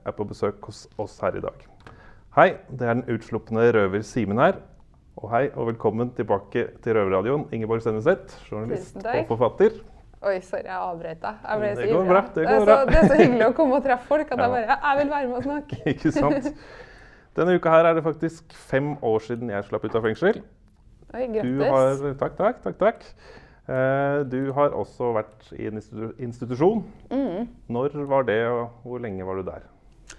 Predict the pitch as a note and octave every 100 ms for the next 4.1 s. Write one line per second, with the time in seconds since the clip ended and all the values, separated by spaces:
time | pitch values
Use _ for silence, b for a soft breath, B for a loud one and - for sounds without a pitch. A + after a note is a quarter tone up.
0 | B B - A3+ A3+ A3+ A3+ A3 G#3+ G#3+
1 | G#3+ A3+ A#3 G#3+ - F3+ F3 F3+ - -
2 | - - - - F#3+ A#3 C#4+ C#4+ C#4 B3
3 | A#3 A#3 A3 A3 F#3+ F3 E3 - F#3+ D4+